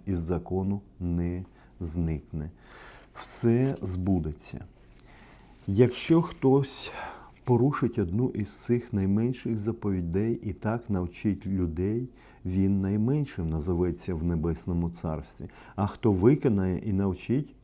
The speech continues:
той великим назоветься в Царстві Небесному. Тож, кажу вам, що коли ваша праведність не перевершить праведності книжників і фарисеїв, то не війдете до Царства Небесного.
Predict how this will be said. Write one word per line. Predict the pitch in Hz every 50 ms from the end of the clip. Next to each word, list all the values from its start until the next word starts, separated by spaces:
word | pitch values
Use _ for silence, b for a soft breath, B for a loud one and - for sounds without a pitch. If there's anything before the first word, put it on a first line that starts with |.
| - -
той | - 107 101 92 87
великим | 82 87 92 90 87 85 101 127 - - - 85 82
назоветься | 80 80 76 76 82 78 76 80 82 78 - - 92
в | 80 - -
Царстві | - - 85 80 76 - - - - 90 85 - - - - -
Небесному. | 78 80 80 76 76 71 69 - - - - 57 - - B B B B B B B B B B B B B -
Тож, | - 123 117 107 98 95 - - -
кажу | - - 123 120 123 151 175 165
вам, | 110 87 76 71 67 69 - B B B B B B B
що | - - - - 120 107
коли | - - 110 107 123 139 131
ваша | 98 90 107 120 113 - - -
праведність | - - - 87 87 98 113 127 113 98 85 71 71 64 64 - - - - - - - - -
не | 107 113
перевершить | 110 - 107 101 95 98 92 87 92 110 127 135 - - - - 78 -
праведності | - - 98 85 95 110 120 120 110 90 78 - 80 82 - - - - - - B B B B B B
книжників | - - 113 110 131 135 120 117 113 95 82 - 98 92
і | 90 90
фарисеїв, | - - 104 87 90 92 - - - 131 143 156 - - - - - B B B B B B B -
то | - 185 185
не | 185 175
війдете | 165 147 143 143 123 104 101 127 - - - 107
до | 87 87 87
Царства | - - - 90 85 85 - - - 90
Небесного. | 90 90 85 80 87 82 73 - - - 82 76 69 71 69